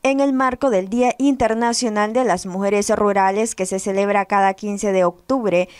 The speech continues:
se realizó una mención especial en el Parlamento Nacional a través de la diputada Amada Pineda, en el que reconoció su trabajo y aporte al desarrollo agrícola y a la seguridad alimentaria.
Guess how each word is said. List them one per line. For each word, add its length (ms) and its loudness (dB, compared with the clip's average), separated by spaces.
se 180 -2
realizó 480 2
una 280 0
mención 540 -2
especial 540 -2
en 100 -6
el 100 -2
Parlamento 760 0
Nacional 640 0
a 120 0
través 360 0
de 80 -2
la 160 0
diputada 680 0
Amada 560 0
Pineda, 560 0
en 120 -4
el 140 -6
que 120 -2
reconoció 680 0
su 200 -4
trabajo 680 0
y 180 0
aporte 500 0
al 160 0
desarrollo 760 0
agrícola 680 0
y 100 0
a 80 2
la 180 2
seguridad 640 0
alimentaria. 920 -2